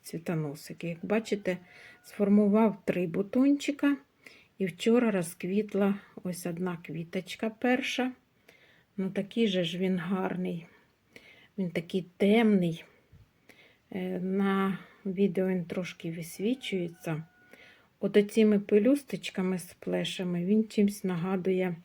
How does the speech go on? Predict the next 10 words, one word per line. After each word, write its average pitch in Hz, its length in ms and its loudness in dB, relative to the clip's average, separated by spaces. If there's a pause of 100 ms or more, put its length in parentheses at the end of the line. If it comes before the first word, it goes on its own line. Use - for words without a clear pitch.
(960)
Мікі 196 340 6
Кроун. 165 580 -2 (760)
Оці 165 320 -12
сплеші 196 800 -4
по, 175 200 -4 (1600)
по 190 120 -10
краю 175 560 0
пелюсточок. 170 960 -6 (380)
Ну, 214 480 4
квітка 214 600 0